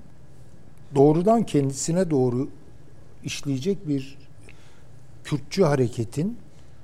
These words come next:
e, farkına vardı. Dolayısıyla şimdi biraz tutuşmuşlar. Düşünebiliyor musunuz? Rusya ile iş kotaramıyor burada, bu bölgede. Halbuki Rusya Ukrayna, Ukrayna Savaşı'nda nasıl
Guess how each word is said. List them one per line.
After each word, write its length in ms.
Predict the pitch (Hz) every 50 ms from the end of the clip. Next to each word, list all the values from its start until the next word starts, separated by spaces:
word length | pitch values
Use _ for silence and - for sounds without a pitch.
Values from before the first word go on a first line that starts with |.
| - - - - - - - - - - -
e, 60 | 151 139 135 135 131 127 120 117 113
farkına 460 | - - 135 131 - - 135 165 208 214
vardı. 320 | 160 107 95 92 - - - - - - - - - - - - - - - - - - - - - - - - - -
Dolayısıyla 540 | 311 349 339 277 190 - - 147 131 151 196
şimdi 520 | - - 262 254 233 180 180 196 214 208 - - - - - - - - -
biraz 280 | 185 165 156 165 160 -
tutuşmuşlar. 800 | 240 196 - 214 190 151 - 175 156 - - - 143 117 107 107
Düşünebiliyor 520 | 110 - - 156 156 170 202 220 277 262
musunuz? 280 | 196 143 - 156 135 117
Rusya 400 | 113 143 185 180 - - - 175
ile 140 | 160 165 220
iş 180 | 214 - - - - - -
kotaramıyor 560 | 208 190 - 196 196 196 185 160 131 110 104
burada, 320 | 101 98 92 - - - - - - - - - - - - - - - - -
bu 160 | 147 147 131
bölgede. 440 | 117 107 95 95 95 90 - - - - - - - - - - - - - - - - - - - - -
Halbuki 520 | - 110 113 123 151 - - 180 160 143 - - - - - - - - 127
Rusya 320 | 123 123 123 - - 143
Ukrayna, 500 | 139 123 - - 143 147 147 143 143 156 - -
Ukrayna 440 | 127 98 - - 139 139 139 139 135
Savaşı'nda 640 | 127 - 135 127 127 120 110 135 139 135 131 117
nasıl 380 | 123 143 - - 220 196 160